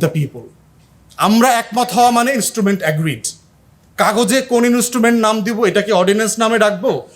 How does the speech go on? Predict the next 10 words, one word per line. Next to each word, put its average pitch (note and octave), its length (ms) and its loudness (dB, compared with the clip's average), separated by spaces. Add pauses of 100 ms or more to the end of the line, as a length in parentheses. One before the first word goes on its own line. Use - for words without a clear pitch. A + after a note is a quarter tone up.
(220)
ওকে G#3 240 2
আমি B3 160 2 (120)
কি D4 140 2
বলে C4+ 260 4
ডাকবো? F#3 360 -4 (420)
ওকে F#3+ 160 0
কি A#3 120 -2
বাবু F3+ 400 2
বলে C4+ 220 2
ডাকবো, B3 360 0